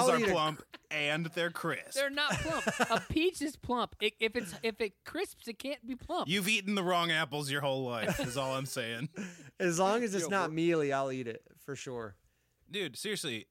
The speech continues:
Speaker 2: you go to the apple, maybe, maybe apple orchards are wimp orchards
Speaker 1: Dude, no, no, no, big
Speaker 2: around here.
Speaker 1: old, yeah, big old plump
Speaker 2: That's
Speaker 1: apples
Speaker 2: what I'm,
Speaker 1: from the
Speaker 2: that,
Speaker 1: orchard.
Speaker 2: that's what I'm
Speaker 1: Yeah.
Speaker 2: saying. When I was
Speaker 3: I
Speaker 2: a
Speaker 3: don't
Speaker 2: kid
Speaker 3: think it
Speaker 2: and I
Speaker 3: can
Speaker 2: went
Speaker 3: be
Speaker 2: to the
Speaker 3: plump.
Speaker 2: apple or-,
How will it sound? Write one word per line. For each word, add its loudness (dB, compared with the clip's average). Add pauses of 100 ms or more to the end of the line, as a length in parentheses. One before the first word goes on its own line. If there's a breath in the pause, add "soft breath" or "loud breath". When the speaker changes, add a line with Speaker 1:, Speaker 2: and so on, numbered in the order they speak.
Speaker 2:
you -8
go -4
to -2
the -2
apple, -4
maybe, -2
maybe -4
apple -4
orchards -6
are -4 (140)
wimp -8 (180)
orchards -8
Speaker 1:
Dude, -4
no, -6
no, -6
no, -2
big 0
Speaker 2:
around 2
here. -2
Speaker 1:
old, -2
yeah, -4
big -8
old -6
plump -12
Speaker 2:
That's -4
Speaker 1:
apples -4
Speaker 2:
what -2
I'm, -8
Speaker 1:
from -12
the -10
Speaker 2:
that, -6
Speaker 1:
orchard. -8 (100)
Speaker 2:
that's -2
what -2
I'm -2
Speaker 1:
Yeah. -4
Speaker 2:
saying. -4 (160)
When -2
I 2
was -2
Speaker 3:
I -4
Speaker 2:
a -4
Speaker 3:
don't -4
Speaker 2:
kid 0
Speaker 3:
think 0
it 0
Speaker 2:
and 0
I 0
Speaker 3:
can 0
Speaker 2:
went -2
Speaker 3:
be -4
Speaker 2:
to -4
the -2
Speaker 3:
plump. 6
Speaker 2:
apple 0
or-, -6